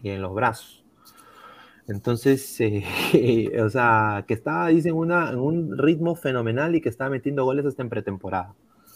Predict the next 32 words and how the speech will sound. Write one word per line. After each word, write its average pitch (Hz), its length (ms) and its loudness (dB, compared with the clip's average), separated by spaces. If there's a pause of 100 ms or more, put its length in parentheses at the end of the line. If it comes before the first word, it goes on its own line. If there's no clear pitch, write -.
(380)
Entonces, 117 640 2
eh, 95 1040 -4
yo 127 140 2
creo 147 200 0
de 156 200 2
que, 98 460 -2 (520)
como 113 220 -2
dices 131 360 -4
tú, 151 180 0
¿no? 123 340 -6 (380)
O 113 60 -14
sea, 110 160 -4
m-, 113 500 -8
mejor 120 440 0
yo 160 120 2
lo 160 100 2
he 147 80 4
visto 160 300 -2
en 135 80 -4
banda 139 240 -4
derecha, 120 500 -4 (920)
pero 110 320 2
también 131 460 -4
podría 165 360 2
ser 170 160 -2
la 160 140 0
banda 156 200 -2
izquierda, 165 440 -2
¿por 113 180 -6
qué 139 140 -4
no, 143 240 -2
ah? 131 180 -10